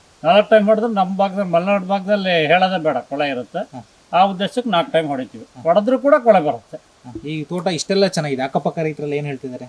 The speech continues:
Speaker 1: ಅಕ್ಕಪಕ್ಕ ರೈತರು ನಮ್ದು, ನಮ್ಮ ಪಕ್ಕದಲ್ಲಿ ನಮ್ಮ ಚಿಕ್ಕಪ್ಪಂಗೆ ಎರಡೇ ಟೈಮ್ ಹಾಕ್ಸಿದ್ದು, ಅವ್ರದ್ದು ಈ ಸತಿ ಹತ್ತು ಚೀಲ ಅಡಿಕೆ ಜಾಸ್ತಿ ಆಗಿದೆ.
Speaker 2: ಹ್ಮ್.
Speaker 1: ಅವ್ರ ಬಾಯಿಂದನೇ ಬಂದಿದೆ.
Speaker 2: ಅಂದ್ರೆ ಎಂಟು ಕ್ವಿಂಟಲ್ ಜಾಸ್ತಿ ಆಗಿದೆ ಅಂತ ಹೇಳಿದ್ರು ಅವ್ರು.
Speaker 1: ಅವ್ರ ಬ-, ಅವ್ರ ಬಾಯಿಂದನೇ ಬಂದಿದೆ. ಯಾಕೆಂದ್ರೆ ಅವರು ಹಾಕಿರ್ಲಿಲ್ಲ, ನಾನು ಹಾಕಿದ ನಂತರ ನೋಡ್ಬಿಟ್ಟು ನಾನೇ ಅವ್ರಿಗೆ ಸ್ಯಾಂಪಲ್ ಹಾಕಿ ನೀವು ಅಂತೇಳಿ ಕೊಡ್ಸಿದ್ದು.
Speaker 2: ಹ್ಮ್.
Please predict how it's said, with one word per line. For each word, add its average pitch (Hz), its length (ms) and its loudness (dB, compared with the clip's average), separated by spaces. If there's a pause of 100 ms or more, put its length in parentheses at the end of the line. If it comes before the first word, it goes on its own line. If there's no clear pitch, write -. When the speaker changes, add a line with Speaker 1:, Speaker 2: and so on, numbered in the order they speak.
(100)
Speaker 1:
ಅಕ್ಕಪಕ್ಕ 202 340 0
ರೈತರು 214 500 0
ನಮ್ದು, 180 600 0
ನಮ್ಮ 175 200 -4
ಪಕ್ಕದಲ್ಲಿ 196 380 -4
ನಮ್ಮ 170 100 -2
ಚಿಕ್ಕಪ್ಪಂಗೆ 190 460 -2
ಎರಡೇ 196 240 4
ಟೈಮ್ 190 220 0
ಹಾಕ್ಸಿದ್ದು, 185 400 -4
ಅವ್ರದ್ದು 165 440 -4 (240)
ಈ 175 60 -8
ಸತಿ 170 200 -2
ಹತ್ತು 185 340 2
ಚೀಲ 214 220 4
ಅಡಿಕೆ 165 220 4
ಜಾಸ್ತಿ 147 280 -4
ಆಗಿದೆ. 110 160 -14
Speaker 2:
ಹ್ಮ್. 135 220 -8
Speaker 1:
ಅವ್ರ 185 120 2
ಬಾಯಿಂದನೇ 208 340 4
ಬಂದಿದೆ. 160 340 -2
Speaker 2:
ಅಂದ್ರೆ 135 200 -8
ಎಂಟು 143 160 -10
ಕ್ವಿಂಟಲ್ 147 260 -8
ಜಾಸ್ತಿ 147 220 -8
ಆಗಿದೆ 147 120 -8
ಅಂತ 156 100 -10
ಹೇಳಿದ್ರು 151 320 -2
ಅವ್ರು. 104 140 -12
Speaker 1:
ಅವ್ರ 165 140 4
ಬ-, 180 200 -2
ಅವ್ರ 196 180 -2
ಬಾಯಿಂದನೇ 185 340 -2
ಬಂದಿದೆ. 147 240 -4
ಯಾಕೆಂದ್ರೆ 170 300 -2
ಅವರು 196 280 2
ಹಾಕಿರ್ಲಿಲ್ಲ, 175 540 2
ನಾನು 165 240 0
ಹಾಕಿದ 190 320 -2
ನಂತರ 185 220 -8
ನೋಡ್ಬಿಟ್ಟು 185 560 -6
ನಾನೇ 202 260 0
ಅವ್ರಿಗೆ 180 220 -4
ಸ್ಯಾಂಪಲ್ 170 320 -2
ಹಾಕಿ 170 260 0
ನೀವು 139 200 -6
ಅಂತೇಳಿ 156 260 -10
ಕೊಡ್ಸಿದ್ದು. 143 440 -8
Speaker 2:
ಹ್ಮ್. 127 240 -16